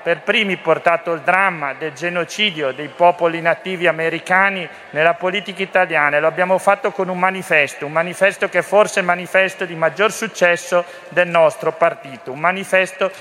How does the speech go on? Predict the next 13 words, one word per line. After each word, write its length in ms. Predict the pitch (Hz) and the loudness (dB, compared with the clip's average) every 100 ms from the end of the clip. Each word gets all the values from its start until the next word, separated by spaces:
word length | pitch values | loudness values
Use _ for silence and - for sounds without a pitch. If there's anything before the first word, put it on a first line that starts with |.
| - - - | -18 -20 -6
sull'immigrazione 1120 | - 196 202 190 180 196 - 175 156 151 156 | 0 2 2 2 2 0 0 -2 -2 -2 -8
incontrollata. 1200 | - 170 170 165 156 160 139 117 110 113 110 - - - - - | -8 -2 0 2 4 4 4 2 0 -4 -6 -10 -20 -20 -10 -2
Quindi 560 | 202 202 190 175 139 - | 0 0 0 0 -4 -12
non 360 | 151 196 226 202 | -2 0 0 2
contro 600 | 190 202 185 175 165 151 | 4 4 4 2 2 2
gli 100 | 151 | -4
indigeni 500 | 175 156 185 170 165 | -4 -2 -2 -2 -2
d'America, 640 | 156 147 185 196 190 185 | 0 2 2 2 2 0
non 320 | 175 185 214 | 2 2 2
contro 500 | - 208 202 185 170 | 4 4 4 2 0
l'Indigenous 640 | 160 170 156 185 180 170 151 | 0 -2 -6 -4 -2 -2 -4
People 480 | - 175 - 151 139 | -4 -2 2 2 4
Day, 420 | 170 185 190 | 4 4 2